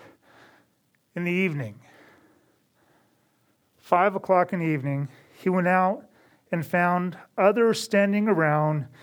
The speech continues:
and he said to them, "Why have you been standing here idle all day long?" And they said to him, "Because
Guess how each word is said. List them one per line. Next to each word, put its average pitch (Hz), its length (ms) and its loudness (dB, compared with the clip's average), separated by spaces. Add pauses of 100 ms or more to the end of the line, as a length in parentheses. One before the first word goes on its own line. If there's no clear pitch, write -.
(280)
and 175 120 -2
he 180 80 0
said 180 300 2
to 208 80 2
them, 143 480 -2 (220)
"Why 180 640 0 (100)
have 151 200 -2
you 156 120 -8
been 147 180 -4
standing 202 600 -2
here 190 300 0
idle 143 480 -2 (480)
all 151 540 2 (400)
day 139 420 -2 (460)
long?" 160 400 0 (800)
And 180 140 -2
they 190 100 4
said 240 300 2
to 240 100 2
him, 160 160 0
"Because 165 500 0